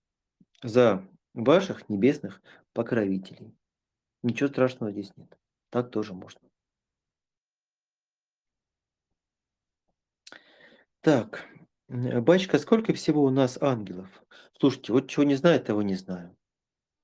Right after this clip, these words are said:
Давайте без этого обойдемся. Один при крещении, а и при рождении дается. Но мы не знаем, сколько у нас ангелов. М, вот так.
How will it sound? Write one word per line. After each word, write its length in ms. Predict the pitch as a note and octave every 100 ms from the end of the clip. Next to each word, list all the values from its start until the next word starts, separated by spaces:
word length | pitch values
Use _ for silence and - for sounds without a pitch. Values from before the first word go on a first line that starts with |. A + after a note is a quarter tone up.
| -
Давайте 440 | A2+ A#2 D#3+ D#3+
без 200 | A2 A2
этого 240 | G#2+ G2 G2+
обойдемся. 680 | G2 G#2 G2 F#2 - - - - - - -
Один 300 | A#2 C#3 C3
при 120 | A2
крещении, 800 | A2 G#2+ - F#3+ A3 E3+ D3 C#3+ - - -
а 160 | A2+
и 80 | A#2+
при 180 | A2+ G#2+
рождении 600 | G2+ F#2+ D3+ G3+ F3+ D3+
дается. 600 | C#3 C#3 C3 B2 - - - _ -
Но 120 | D3
мы 160 | D#3+
не 140 | D3+ C#3+
знаем, 560 | C#3 D3 C3+ G#2+ F2 -
сколько 460 | - D3 C#3+ C#3+
у 80 | G#2+
нас 280 | A2 A#2 -
ангелов. 520 | B2 G#2+ G#2+ - - - _ _ _ _ _ _ _
М, 320 | A#2+ A2 G#2+ G2+
вот 180 | A#2+ -
так. 300 | - -